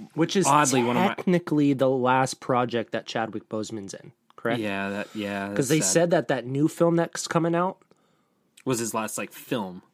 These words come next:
Speaker 1: Right.
Speaker 2: This will be his last project.
Speaker 1: Gotcha.
Speaker 2: Yeah.
Speaker 1: Okay.
Speaker 2: Um, and we already, there's really nothing to talk about besides her body of work, which is
Speaker 1: <clears throat>
Speaker 2: nice. She's done a lot of video games, and,
Speaker 1: Well,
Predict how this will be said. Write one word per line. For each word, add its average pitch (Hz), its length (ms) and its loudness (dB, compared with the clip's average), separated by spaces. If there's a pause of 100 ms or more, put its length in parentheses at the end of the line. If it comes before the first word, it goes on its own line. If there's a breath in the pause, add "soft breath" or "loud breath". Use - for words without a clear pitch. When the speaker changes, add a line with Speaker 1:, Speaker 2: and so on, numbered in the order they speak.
Speaker 1:
Right. 131 360 0 (300)
Speaker 2:
This 131 220 -4
will 120 80 -4
be 113 120 -2
his 104 140 -4
last 95 280 -10
project. 95 720 -10
Speaker 1:
Gotcha. - 380 -6
Speaker 2:
Yeah. 123 140 -8
Speaker 1:
Okay. - 160 -8 (480 soft breath)
Speaker 2:
Um, 127 560 0 (720)
and 160 120 2
we 240 140 4
already, 226 320 4
there's 202 280 0
really 247 200 2
nothing 135 540 2
to 113 220 0
talk 113 300 -6
about 117 440 -2
besides 110 380 -4
her 120 100 -6
body 107 320 -4
of 104 100 -6
work, 117 220 -2
which 214 100 0
is 151 160 2
Speaker 1:
<clears throat> - 0 -
Speaker 2:
nice. 131 240 2
She's 143 160 -4
done 165 140 2
a 156 80 2
lot 123 160 2
of 117 80 -4
video 110 280 0
games, 110 460 -2
and, 143 220 -4
Speaker 1:
Well, 127 420 2